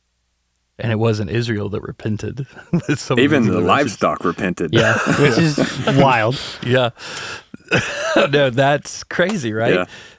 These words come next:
Speaker 1: It's, and I think the, the point of that even being in there is
Speaker 3: Yeah.
Speaker 1: to say, look, the book itself is,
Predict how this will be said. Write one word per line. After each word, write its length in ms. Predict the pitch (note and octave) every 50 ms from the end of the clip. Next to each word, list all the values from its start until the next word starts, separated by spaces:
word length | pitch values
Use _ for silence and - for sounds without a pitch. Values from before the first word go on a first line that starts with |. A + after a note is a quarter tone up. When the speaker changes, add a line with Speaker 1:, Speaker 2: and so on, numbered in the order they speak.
| - -
Speaker 1:
It's, 480 | - C3 B2+ A2 - - - - - _ _ _ _ _ _ _ _ _ -
and 140 | - A#2+ A2+
I 100 | A2 G#2
think 260 | - - C#3 C3 G2+
the, 200 | G#2+ C3 A#2+ G2+
the 180 | F#2 G2+ A#2+ A2
point 400 | - - C#3+ D#3 E3 C3 G2 G2+
of 120 | G#2+ G#2+
that 260 | A#2 A#2 A#2 A2+ A2
even 240 | A#2 A2+ G#2 G#2+ G2+
being 260 | G#2 A2 A2 G#2+ G2+
in 160 | G#2+ A2+ D3 C#3+
there 200 | A2+ G2 G2 G#2
is 160 | G#2+ C3 -
Speaker 3:
Yeah. 80 | A#2+ -
Speaker 1:
to 120 | D3 A2
say, 400 | - - - A2+ G#2+ A2+ A2 G#2+ - - - _ -
look, 240 | - C3 C#3+ - - _ _ _ _ _ _ _ _ _ - - -
the 100 | - B2 G#2+
book 340 | G#2 - A#2+ C#3 C3 -
itself 580 | A#2 G#2 - - - C3+ D#3 D#3 A#2+ A2 - -
is, 300 | A2 G#2+ G#2 G#2+ -